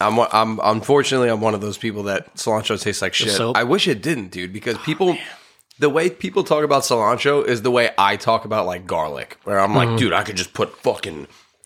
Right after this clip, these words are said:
Speaker 1: handfuls of garlic
Speaker 2: Mm-hmm.
Speaker 1: in," you know, and they're like, "Oh, man, cilantro, handfuls."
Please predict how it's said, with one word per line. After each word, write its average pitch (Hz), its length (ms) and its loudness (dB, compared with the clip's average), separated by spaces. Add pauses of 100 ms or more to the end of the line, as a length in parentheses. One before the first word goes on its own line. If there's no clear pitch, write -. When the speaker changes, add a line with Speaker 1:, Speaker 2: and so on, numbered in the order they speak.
(100)
Speaker 1:
handfuls 101 580 -2
of 87 120 -8
garlic 104 420 -2
Speaker 2:
Mm-hmm. 127 120 4 (180)
Speaker 1:
in," - 40 -16 (640)
you 135 100 -2
know, 120 140 4
and 107 100 0
they're 107 60 2
like, 101 200 0
"Oh, 123 180 0
man, 104 200 -4
cilantro, 123 640 0
handfuls." 107 640 -2